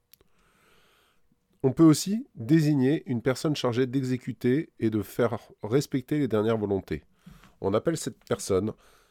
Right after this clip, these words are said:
un exécuteur testamentaire. Il peut être héritier ou non à la succession. Ou alors, indiquer vos souhaits concernant votre corps, organisation des funérailles, crémation,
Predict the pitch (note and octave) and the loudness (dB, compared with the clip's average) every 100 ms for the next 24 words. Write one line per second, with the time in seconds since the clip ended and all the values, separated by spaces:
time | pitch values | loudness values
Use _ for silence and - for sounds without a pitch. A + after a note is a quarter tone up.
0 | _ _ G2 F#2+ C3 B2+ C3 - B2+ - | _ _ -2 2 2 0 -2 0 0 0
1 | - A2 G2 F#2+ G2 - - _ _ - | -4 -2 -2 -2 -4 -6 -18 _ _ -20
2 | - - A2 C3+ C#3+ - F3 D3 - C#3 | -20 -10 0 2 2 2 0 2 2 2
3 | G#2+ A#2 A2 F#2+ - - G2 - - _ | 2 2 2 0 -4 -10 -10 -10 -16 _
4 | _ _ _ _ _ _ _ _ _ D#3 | _ _ _ _ _ _ _ _ _ 8
5 | D#3 A#2 E3+ - - _ - E3 E3 E3+ | 10 10 6 0 -20 _ 2 2 2 -2
6 | D3 C3+ - G#2+ G#2 - _ _ - A#2+ | 0 0 0 2 2 0 _ _ -6 -4
7 | - B2 B2+ A#2+ - F#2 E2+ - - - | 0 2 4 2 2 2 2 -2 -20 -12
8 | - F#2 F#2+ F#2+ F#2+ - G2 F#2 G#2+ G2 | -2 0 0 0 -2 -2 -4 -4 -4 -2
9 | F2+ E2 E2 - - - G2+ F#2+ - F2 | 0 0 -2 -6 -12 -4 0 0 0 -4
10 | D#2 | -6